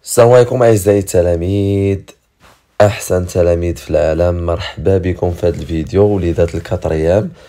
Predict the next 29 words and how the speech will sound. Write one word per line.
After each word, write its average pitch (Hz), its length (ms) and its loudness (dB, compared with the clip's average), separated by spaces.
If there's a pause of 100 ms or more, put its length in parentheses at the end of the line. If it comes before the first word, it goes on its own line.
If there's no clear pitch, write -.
(200)
الفيديو 104 720 0
الذي 98 460 2
ينتظره 87 720 0
الجميع، 76 580 -2 (400)
الفيديو 98 480 0
اللي 101 180 0
غادي 87 280 -2
إن 85 80 -4
شاء - 200 -8
الله 95 240 -4
نديرو 85 280 -2
فيه 90 180 -6
واحد 85 280 -6
لا 87 160 4
ريفيزيون 98 800 -2 (280)
سريعة 107 840 2 (280)
على 92 220 0
جميع 120 800 0
لي 101 220 2
غولاسيون، 90 640 -2
جميع 98 400 -2
العلاقات 90 680 -2 (400)
اللي 101 320 4
غنحتاجو 98 640 -2
لا 110 160 0
في 127 80 -6
الدرس 92 320 0
ديال 82 340 -2
الميكانيك 82 720 -4